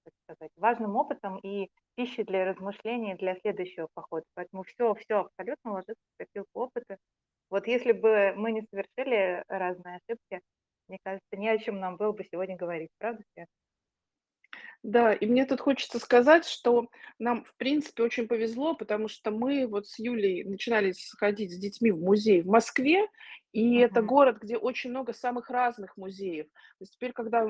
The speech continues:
Speaker 2: нам есть сравнить, в общем-то, с музеями, а, в разных городах, а, то
Speaker 1: Мгм.
Speaker 2: о, м, речь идёт, конечно, не только о художественных музеях, не только о картинных галереях. А, но в Москве очень много музеев, которые посвящены науке, природе,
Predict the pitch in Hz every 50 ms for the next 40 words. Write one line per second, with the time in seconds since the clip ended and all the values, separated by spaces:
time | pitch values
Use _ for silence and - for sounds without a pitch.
0 | - - _ - 196 214 226 226 220 233 226 226 240 247 - - - 214 220 226
1 | 247 247 233 196 - 208 226 220 220 - 196 185 - 185 - - 220 214 220 220
2 | 226 233 220 208 196 190 190 180 185 190 185 185 202 214 214 202 208 208 190 185
3 | 190 202 202 202 214 226 302 339 339 339 - - _ - - - - - - -
4 | 196 196 196 196 190 - 240 240 240 214 - _ _ - 196 208 208 214 214 214
5 | 214 214 - - 202 214 - _ - 185 185 196 233 262 262 - - - - _
6 | _ _ _ - 208 226 262 254 - 240 262 285 - 247 240 226 - 269 262 -
7 | 220 - 226 214 233 247 262 - - 220 202 202 - 196 190 190 196 196 185 175
8 | 175 - - 190 - 233 226 - - 196 - 208 208 208 - 240 240 233 208 190
9 | 190 196 190 190 190 185 175 170 165 - - - - - - - - 185 190 185
10 | 185 185 190 208 214 226 233 240 - - 262 269 262 247 247 - 247 247 247 220
11 | 226 226 226 233 233 247 254 254 247 220 214 - - 226 208 - 233 220 214 214
12 | - 214 - 226 220 214 - - 233 220 208 196 196 208 262 285 262 247 226 -
13 | - 220 208 - 254 269 262 226 214 214 214 208 202 208 202 202